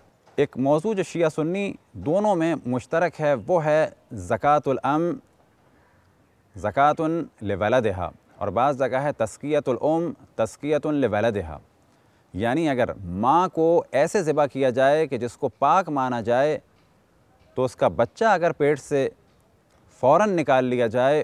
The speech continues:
اور وہ مر چکا ہو تو اس کو بھی ذبح ہی مانا جائے گا۔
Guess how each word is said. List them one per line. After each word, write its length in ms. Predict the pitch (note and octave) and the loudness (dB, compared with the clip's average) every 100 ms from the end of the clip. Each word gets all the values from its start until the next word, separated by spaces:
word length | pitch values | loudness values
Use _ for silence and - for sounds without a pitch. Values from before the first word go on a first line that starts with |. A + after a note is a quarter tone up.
| - | -2
اور 120 | A2 | -6
وہ 200 | A#2+ B2 G2 | -2 -2 -2
مر 220 | A#2 F3+ | -2 -2
چکا 300 | D#3+ C3+ A#2+ G2+ | -2 0 0 0
ہو 320 | B2+ D#3+ F#3+ F#3 | 0 2 2 0
تو 140 | C#3+ C3 | -4 -6
اس 100 | - | -10
کو 180 | - F#3+ | -2 0
بھی 220 | C#3+ G3 D#3 | 0 -2 -4
ذبح 380 | F#2+ A#2+ D3+ | 0 2 2
ہی 180 | C#3 F#3 | 2 0
مانا 300 | D#3+ G2+ F#2 | 0 -2 -4
جائے 280 | E2 E2 D#2 | -6 -10 -12
گا۔ 80 | C#2+ | -18